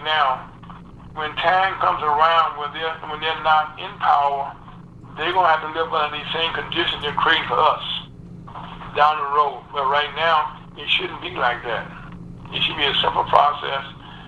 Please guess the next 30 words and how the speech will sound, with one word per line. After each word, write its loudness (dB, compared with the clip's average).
And -2
so 0
right 4
now, 2
uh, 2
to -14
talk 2
to -8
your -6
congressman, 0
and -4
as 0
I 2
said 2
a -4
couple 2
weeks -4
ago, 2
uh, -4
we -10
just -12
took -10
your -4
line, 2
looked -12
at -16
the -14
camera -2
and -10
said, 2